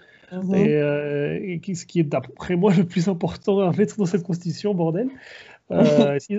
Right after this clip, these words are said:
Speaker 2: si ils ont, si avec trente-cinq pour cent, ils arrivent à bloquer ça, et, c'est, c'est, et on continue avec, euh, avec ça.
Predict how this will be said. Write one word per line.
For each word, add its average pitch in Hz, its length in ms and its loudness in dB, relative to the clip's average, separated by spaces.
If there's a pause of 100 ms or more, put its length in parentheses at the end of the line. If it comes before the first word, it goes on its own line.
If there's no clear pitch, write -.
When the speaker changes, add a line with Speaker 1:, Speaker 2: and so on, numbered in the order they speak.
Speaker 2:
si 214 240 0
ils 202 140 2
ont, 180 340 0
si 202 220 -4
avec 170 180 2
trente-cinq 214 320 -2
pour 170 140 -4
cent, 233 100 -6
ils 233 160 2
arrivent 185 160 0
à 180 60 2
bloquer 160 240 2
ça, 226 260 -4 (140)
et, 175 100 2
c'est, 139 400 -2
c'est, 175 220 -4
et 170 80 4
on 156 120 2
continue 160 460 0
avec, 143 300 0
euh, 143 60 -4
avec 139 120 -6
ça. 226 120 -10